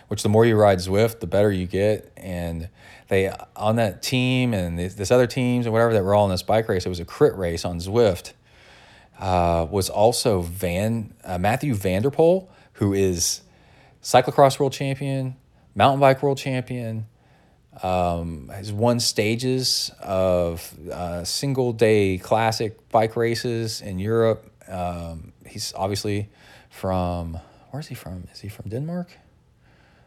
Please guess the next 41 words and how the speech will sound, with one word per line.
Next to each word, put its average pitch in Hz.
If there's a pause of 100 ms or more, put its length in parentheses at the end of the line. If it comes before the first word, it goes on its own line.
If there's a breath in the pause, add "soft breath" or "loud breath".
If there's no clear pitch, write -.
(120)
Belgium? 147 (200)
I -
forgot. 85 (260 soft breath)
But 123
anyway, 107 (300 loud breath)
and 104
he, 120
um, 85 (560)
best 147
in 123
the 104
world, 87
absolute 123
best 95
in 90
the 87
world. - (460)
And 113
so 120
all 139
the 151
advertising 123
that 92
came 98
up 87
for -
this 85
race 120
for -
people 90
to 92
watch 131
it, 85 (1000 soft breath)
um, 85 (140)
was, 92
you 90
know, 82
all 92
about 90
Matthew 87
Vanderpool. 110